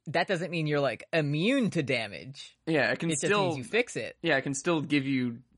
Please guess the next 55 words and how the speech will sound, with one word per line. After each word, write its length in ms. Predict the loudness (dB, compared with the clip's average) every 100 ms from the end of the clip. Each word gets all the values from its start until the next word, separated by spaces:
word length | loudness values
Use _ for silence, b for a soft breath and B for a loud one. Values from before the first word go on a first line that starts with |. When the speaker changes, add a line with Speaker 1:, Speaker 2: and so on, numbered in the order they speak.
| _
Speaker 2:
bone 320 | -2 2 4 4
hurting 320 | 4 2 0
punches, 640 | -2 -2 -2 -2 -2 -4 -4
and 140 | 0
you, 60 | 0
Speaker 1:
"I 60 |
can 100 | 2
Speaker 2:
you 80 | 2
Speaker 1:
still 80 | 2
Speaker 2:
won't 100 | 2
Speaker 1:
give 60 | 2
Speaker 2:
like 80 |
Speaker 1:
you 160 | 2 0
Speaker 2:
it. 200 | -2 -4 _ _
Speaker 1:
one 260 | 0 0 2
thousand 420 | 2 2 0 0
bone 200 | 0 2
hurting 300 | 0 -2 -4
punches." 560 | -8 -6 -8 -10 -14 _ _
Speaker 2:
Yeah. 260 | -4 -4 -4 -16 _
Speaker 1:
A-, 60 | -16 -4
and 160 | -2 0
then 140 | 0
he 100 | 2
realizes 560 | 2 2 4 2 2 0
that, 180 | 0 2
like, 200 | 0 0
so 260 | 2 2
Greed 460 | 2 -2 0 0 0
can, 160 | -2 2
like, 320 | 0 0 -2
be 180 | 0 4
metal 540 | 4 4 2 0 -6 _
and 180 | -2 0
regenerate, 540 | -2 0 0 2 0
but 120 | 0
he 60 | -2
can't 220 | -2 -2
do 100 | -2
both 280 | 0 -2 -2
at 80 | -6
the 80 | -2
same 220 | -2 0
time. 280 | 0 0 0
Like, 140 | -4
he 80 | -2
can 100 | -2
only 160 | -2
do 160 | -2 0
one 140 | 0
or 60 | 2
the 120 | 2
other. 260 | 2 2 -2
Speaker 2:
Right. 260 | -2 -4 -6 _ _ _ _ _ _ _ _ _ _ _
Speaker 1:
Fucking 500 | 0 2 2 0